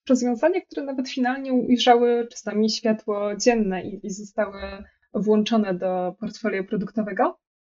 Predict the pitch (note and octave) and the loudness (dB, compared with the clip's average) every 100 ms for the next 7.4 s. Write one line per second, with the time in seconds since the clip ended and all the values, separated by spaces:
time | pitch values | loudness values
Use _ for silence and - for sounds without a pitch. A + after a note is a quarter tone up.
0 | _ _ A#3 A#3 A#3 A#3 A#3+ B3+ - - | _ _ -2 0 -2 -2 -2 -2 -4 -2
1 | A#3+ A#3+ B3 B3+ C4 C4 B3+ A3+ A3 A3 | 4 6 6 2 -4 -4 -4 -2 -2 -2
2 | A3+ A3 G#3 G#3 G3+ G#3 G3+ - G3+ G3 | -2 -2 -4 -6 -8 -8 -4 -2 0 0
3 | G3 F#3+ F#3 F#3+ E3+ G3 F3 G#3 G#3 G#3 | -2 -4 -2 -2 -4 -6 -6 -6 -4 0
4 | F#3+ G3+ G3 G3+ G3 G3 G3 - _ _ | 0 0 -4 -6 -10 -12 -16 -20 _ _
5 | _ _ - G#3 F3+ F3+ F3+ F3+ F#3 G3 | _ _ -12 -8 -6 -6 -8 -12 -14 -6
6 | A3 A3 B3+ B3 - C4 - A3+ - F#3 | -6 -4 -6 -6 0 0 4 4 4 -6
7 | F#3 F#3+ F3+ F3 | -8 -8 -10 -12